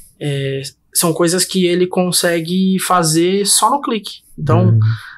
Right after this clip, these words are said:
Speaker 1: é, tem bastante. Você seguindo esses, você vai conseguir entender mais ou menos a linha de raciocínio ali que você vai querer. E, e tem vários outros. No Brasil tem muita gente boa em fotografia.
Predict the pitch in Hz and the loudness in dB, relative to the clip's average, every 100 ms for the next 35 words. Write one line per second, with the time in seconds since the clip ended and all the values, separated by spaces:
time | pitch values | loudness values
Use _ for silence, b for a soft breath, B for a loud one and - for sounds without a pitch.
0 | B _ 151 147 139 139 139 311 403 - | B _ -4 -2 -2 -4 -2 -2 -2 -2
1 | 240 202 147 143 156 240 240 185 226 269 | 0 0 -2 0 2 4 4 2 0 2
2 | 220 185 208 226 214 196 196 202 208 220 | 4 4 2 0 0 0 2 0 0 -2
3 | 202 170 196 196 B B B _ 180 196 | -2 0 -2 -2 B B B _ 0 4
4 | 185 160 190 185 165 165 170 165 151 151 | 4 4 4 2 0 -2 -2 -2 -2 -2
5 | 156 147 143 147 147 151 - 151 147 143 | -2 -4 -4 -4 -4 -4 -4 -4 -4 -4
6 | 143 147 147 143 143 143 - 139 139 170 | -8 -10 -8 -6 -6 -6 -6 -6 -2 -2
7 | 196 B B B B _ 165 165 185 196 | -4 B B B B _ -4 -2 0 0
8 | 196 190 175 165 156 185 240 202 202 247 | 2 2 0 -2 -4 -4 -2 0 0 0
9 | 175 151 147 143 196 226 247 156 147 196 | 0 0 0 2 2 2 0 0 0 0
10 | 190 160 165 202 202 151 151 151 151 147 | 0 0 2 0 0 0 0 -2 -4 -4
11 | 156 147 139 147 143 143 139 - 156 165 | -2 -2 -4 -6 -6 -6 -6 -4 -2 -2